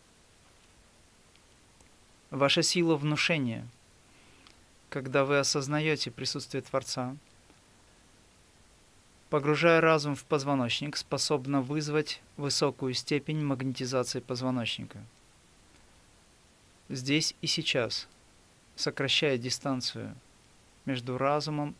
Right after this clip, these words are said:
и позвоночником, мы вызываем высокую степень магнетизации,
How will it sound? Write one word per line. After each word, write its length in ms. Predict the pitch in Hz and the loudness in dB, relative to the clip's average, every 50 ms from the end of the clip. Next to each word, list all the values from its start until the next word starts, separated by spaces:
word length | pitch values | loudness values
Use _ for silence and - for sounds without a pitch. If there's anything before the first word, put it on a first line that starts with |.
| - - | -12 -12
и 80 | 147 | -12
позвоночником, 1000 | 135 - - 131 117 123 123 120 117 110 110 - - - 123 117 - 147 151 156 151 - - - - - - - - - - - - - - - - - - - - - - - - - - - - - - - - - - - - | -10 -8 -8 -8 -6 -4 -4 -4 -4 -6 -6 -8 -8 -8 -10 -10 -10 -10 -10 -12 -14 -18 -20 -20 -20 -20 -20 -20 -20 -20 -20 -20 -20 -20 -20 -20 -20 -20 -20 -20 -20 -20 -20 -20 -20 -20 -20 -20 -20 -20 -20 -20 -20 -20 -20 -16 -10
мы 240 | - 143 143 151 | -4 -2 -2 -2
вызываем 760 | 151 151 160 143 143 151 151 160 160 156 147 143 135 127 - - - - - - - - - - - - - - - - - - - - - - - - - - - - - - - | 0 0 -2 0 0 -2 0 2 2 4 4 2 0 -2 -4 -8 -18 -20 -20 -20 -20 -20 -20 -20 -20 -20 -20 -20 -20 -20 -20 -20 -20 -20 -20 -20 -20 -20 -20 -20 -20 -20 -20 -18 -14
высокую 600 | 151 139 147 139 - - 147 135 - 170 165 165 | -6 -2 -2 0 2 2 0 0 2 0 2 2
степень 600 | 160 - - - 151 147 147 - 147 147 147 147 - - - | 0 -2 0 0 0 0 0 -2 -4 -4 -4 -6 -12 -8 -2
магнетизации, 1040 | 143 139 135 131 139 143 135 - 139 131 127 127 120 110 - - - 135 131 131 | 0 0 0 0 0 -2 -2 -2 -4 -2 0 0 -2 0 -2 -4 -4 -6 -12 -12